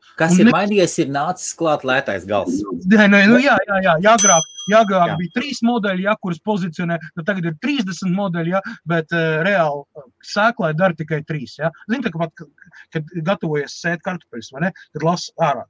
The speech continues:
Speaker 2: kas ir sēklas kartupeļi, kas ir
Speaker 1: Jā.
Speaker 2: tūlīt ēšanai un kas ir galīgais rubišs, jā. Ot, es tev saku, paņem spāņu ar, um, kartupeļiem, ko paredzēts stādīt, trešdaļu to <laughs> nomet nost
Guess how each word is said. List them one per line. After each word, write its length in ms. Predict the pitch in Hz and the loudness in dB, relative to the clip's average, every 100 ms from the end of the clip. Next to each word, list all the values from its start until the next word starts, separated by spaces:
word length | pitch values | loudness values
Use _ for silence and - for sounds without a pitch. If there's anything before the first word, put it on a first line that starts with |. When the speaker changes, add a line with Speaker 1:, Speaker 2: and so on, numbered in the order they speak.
| _ | _
Speaker 2:
kas 100 | - | -18
ir 80 | - | -12
sēklas 440 | - 220 262 240 - | 0 0 0 -6 -2
kartupeļi, 440 | 208 - 175 156 - - | -4 -4 -6 -6 -8 -6
kas 120 | 170 | -4
ir 80 | 165 | 0
Speaker 1:
Jā. 80 | 214 | 4
Speaker 2:
tūlīt 240 | 240 - - 185 | 4 2 -2 -10
ēšanai 300 | - 160 156 | -4 -2 -2
un 60 | |
kas 160 | 151 165 | -4 -4
ir 100 | 151 | -4
galīgais 400 | 170 156 139 139 | -2 -2 -4 -10
rubišs, 360 | 151 147 113 - | -8 -10 -14 -12
jā. 80 | 156 - - | -12 -12 -6
Ot, 160 | 170 175 | -4 -4
es 100 | 160 | -2
tev 140 | 175 | 0
saku, 220 | 170 151 147 | 0 -2 -4
paņem 280 | 202 180 147 | -2 -2 -2
spāņu 480 | - 185 180 185 147 _ - _ | -2 0 2 0 -4 _ -20 _
ar, 180 | 156 147 | -6 -4
um, 160 | 143 151 | -4 -6
kartupeļiem, 440 | - 196 156 147 | -2 -2 -2 -6
ko 120 | 147 | -4
paredzēts 440 | 147 180 151 143 - | -4 -2 -2 -6 -2
stādīt, 380 | 220 254 208 160 - - | 0 0 0 -4 -10 -2
trešdaļu 480 | 208 220 165 165 151 | 4 4 4 0 0
to 140 | 175 175 | 0 2
<laughs> 140 | 170 220 | 4 2
nomet 260 | 190 175 180 | 2 0 -2
nost 260 | 190 175 | -2 -4